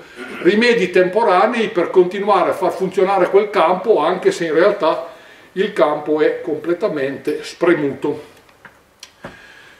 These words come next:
E di qui, di qui quando io dico: "Fatelo come volete, dovete farlo high tech, dovete farlo come si deve", ma il compostaggio, ripo-, riciclare le cose, riportare tutto il biologico nel terreno, coltivare la, il sulk,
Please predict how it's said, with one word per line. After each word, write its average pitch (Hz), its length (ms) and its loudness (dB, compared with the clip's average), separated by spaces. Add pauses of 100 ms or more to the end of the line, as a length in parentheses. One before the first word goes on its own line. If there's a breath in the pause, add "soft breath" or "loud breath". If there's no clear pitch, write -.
(120)
E 226 260 2
di 208 80 -4
qui, 269 460 -4 (220)
di 180 220 -8
qui 233 320 0
quando 175 260 4
io 208 280 4
dico: 185 460 -4
"Fatelo 240 460 2
come 190 200 2
volete, 165 420 4
dovete 143 280 -4
farlo 165 320 0
high 147 140 -6
tech, 190 360 2
dovete 147 240 -4
farlo 170 280 -2
come 151 200 -4
si 175 160 -6
deve", 147 300 2
ma 156 320 2
il 202 200 0
compostaggio, 180 840 0
ripo-, 180 420 0
riciclare 185 720 0
le 175 160 4
cose, 151 600 2 (160)
riportare 202 800 2
tutto 202 280 0
il 190 60 8
biologico 190 580 4
nel 185 180 -2
terreno, 180 580 2
coltivare 185 640 2
la, 180 140 8
il 170 160 2
sulk, 214 460 -2